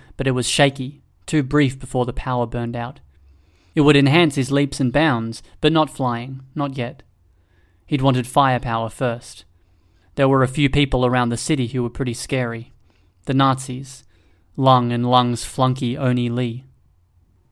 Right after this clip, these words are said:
"That's too bad," Gallant said. "Soon,"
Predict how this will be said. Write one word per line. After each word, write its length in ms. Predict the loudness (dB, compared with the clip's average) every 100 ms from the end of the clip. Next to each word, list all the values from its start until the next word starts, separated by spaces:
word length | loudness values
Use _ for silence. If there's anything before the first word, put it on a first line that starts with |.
| _
"That's 240 | -2 -2 0
too 160 | 0
bad," 420 | 2 2 2 -2 -10 _ _ _ _ _
Gallant 360 | -2 -2 -4 -6
said. 320 | -4 -4 -4 _ _ _ _ _ _ _ _ _ _ _ _
"Soon," 520 | -6 2 2 2 -4